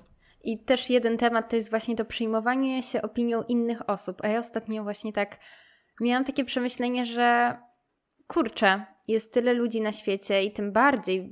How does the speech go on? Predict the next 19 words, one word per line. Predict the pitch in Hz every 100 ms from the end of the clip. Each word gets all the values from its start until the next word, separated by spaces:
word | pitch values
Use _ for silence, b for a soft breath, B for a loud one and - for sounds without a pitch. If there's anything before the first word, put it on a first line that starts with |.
| -
wystawiając | 202 - 196 254 311 -
coś | 196
w |
internecie, | 185 185 185 196 269 190
poddając | - 175 190 370 277 196 -
się | 185
opinii | 175 - 190 190
publicznej, | 196 180 180 - 170 226 b b b b b b b b b _
to | -
z | 240
jednej | 269 330 392 403
strony | - 240 226 240 320 339 B B B
nas | 208 226 240
to | 254
bardziej | 220 214 214 214
dotyka. | 202 208 208 180 202 - _ _
Z | 220 190
drugiej | 208 247 302
strony, | - 202 190 196